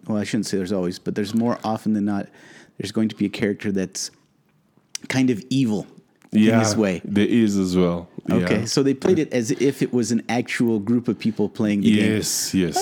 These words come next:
Speaker 1: Okay.
Speaker 2: yes.
Speaker 1: Very cool. I,
Speaker 2: Yeah,
Speaker 1: I, I
Speaker 2: you know,
Speaker 1: definitely need to watch it then.
Speaker 2: I definitely enjoyed the movie.
Speaker 1: Okay,
Speaker 2: You know,
Speaker 1: good.
Speaker 2: from beginning to end, it's, it's a brilliant movie.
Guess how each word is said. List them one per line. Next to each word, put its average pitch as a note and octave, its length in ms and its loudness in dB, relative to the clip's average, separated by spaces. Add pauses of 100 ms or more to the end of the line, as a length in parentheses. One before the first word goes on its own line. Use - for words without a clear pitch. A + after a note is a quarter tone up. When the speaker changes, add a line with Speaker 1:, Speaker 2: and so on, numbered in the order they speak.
Speaker 1:
Okay. G4 200 -2 (120)
Speaker 2:
yes. F#2 380 0
Speaker 1:
Very F3+ 200 2
cool. A2+ 220 -2 (300)
I, G2+ 140 4
Speaker 2:
Yeah, G2+ 160 4
Speaker 1:
I, G2+ 40 0
I A2 60 0
Speaker 2:
you A2+ 40 -2
know, A2+ 280 2
Speaker 1:
definitely G2+ 280 4
need B2+ 120 4
to B2 80 0
watch G#2+ 260 -2
it E2 100 -4
then. F#2 280 -4
Speaker 2:
I A2 200 2
definitely A#2+ 560 2
enjoyed F2+ 300 0
the E2+ 80 0
movie. E2 300 -4 (240)
Speaker 1:
Okay, A#3 180 0
Speaker 2:
You - 80 4
know, - 60 2
Speaker 1:
good. - 140 0
Speaker 2:
from F#2+ 260 2
beginning A2+ 800 0
to - 200 -4
end, E2+ 380 -2
it's, F#2 220 -2
it's G#2 200 0
a G2 60 0
brilliant G2 360 2
movie. E2+ 260 -2